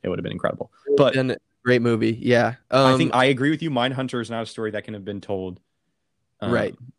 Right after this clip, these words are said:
Speaker 2: Not as
Speaker 1: yeah.
Speaker 2: effectively.
Speaker 1: And you know what's funny is, like, I don't even mind. Like, I, I'm even in the camp of where I was like, "Dude, they should just make a Girl with the Dragon Tattoo Netflix series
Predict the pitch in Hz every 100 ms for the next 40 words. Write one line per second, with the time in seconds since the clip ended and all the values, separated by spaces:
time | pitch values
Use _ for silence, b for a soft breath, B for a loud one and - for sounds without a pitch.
0 | _ 120 123 127 - 113 - - 104 180
1 | 208 240 294 - 170 190 262 254 _ _
2 | _ _ _ - - _ _ _ _ _
3 | 180 170 190 175 - _ 147 196 240 190
4 | 135 127 143 110 _ - - - 143 202
5 | 220 160 123 - 123 117 107 110 131 147
6 | 113 101 95 - 160 151 127 151 165 156
7 | 147 156 143 117 127 139 123 110 117 127
8 | 123 120 110 - 110 117 127 120 - 113
9 | 104 98 -